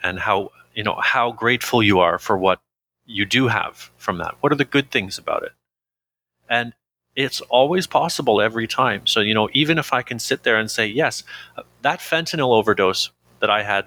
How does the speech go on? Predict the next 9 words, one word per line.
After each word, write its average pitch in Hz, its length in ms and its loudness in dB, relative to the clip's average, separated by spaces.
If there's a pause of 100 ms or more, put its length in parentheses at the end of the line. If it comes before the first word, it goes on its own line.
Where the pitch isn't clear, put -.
was 107 180 -4
a 110 60 2
good 123 260 0
thing 117 300 -2 (480)
because 113 280 -2
it 107 80 -2
f-, - 280 -10
it 120 160 -2 (140)
basically 123 720 -2